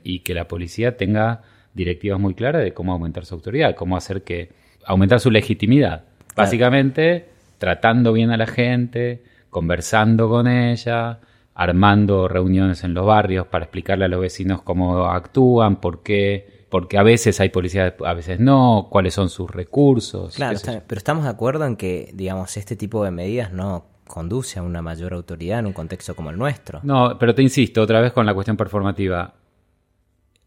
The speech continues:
Speaker 1: A mí me, me preocupa más la forma que el fondo. El fondo,
Speaker 2: Mm.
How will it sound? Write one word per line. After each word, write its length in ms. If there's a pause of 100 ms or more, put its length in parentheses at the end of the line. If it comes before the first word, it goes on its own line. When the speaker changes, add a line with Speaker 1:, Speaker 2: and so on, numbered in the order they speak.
(200)
Speaker 1:
A 100
mí 200
me, 380
me 240
preocupa 560
más 200
la 180
forma 920
que 100
el 120
fondo. 520 (220)
El 200
fondo, 560
Speaker 2:
Mm. 40